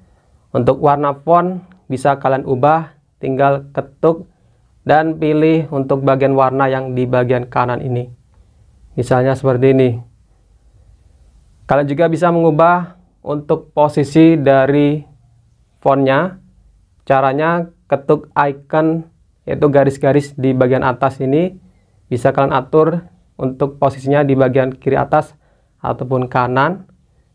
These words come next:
Jadi sesuaikan dengan keinginan kalian. Dan kalian bisa mengubah background warna dari fontnya. Tinggal kalian ketuk icon A di bagian atas seperti ini untuk mengubah background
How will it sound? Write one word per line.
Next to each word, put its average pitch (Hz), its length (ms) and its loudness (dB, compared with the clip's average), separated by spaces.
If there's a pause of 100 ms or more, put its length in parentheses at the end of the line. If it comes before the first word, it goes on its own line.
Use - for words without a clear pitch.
(120)
Jadi 131 160 -2
sesuaikan 135 800 -2
dengan 135 400 -2
keinginan 123 640 -4
kalian. 127 640 0 (1300)
Dan 160 240 2
kalian 165 400 0
bisa 143 320 -2
mengubah 143 720 0 (160)
background 139 800 0
warna 131 480 0
dari 123 400 -2
fontnya. 139 560 0 (400)
Tinggal 135 320 0
kalian 131 240 -2
ketuk 165 480 -2 (560)
icon 156 560 -4
A 160 320 2
di 139 160 -2
bagian 135 320 0
atas 139 480 -2
seperti 127 320 -2
ini 147 160 2
untuk 143 320 0
mengubah 135 720 -2
background 135 560 -2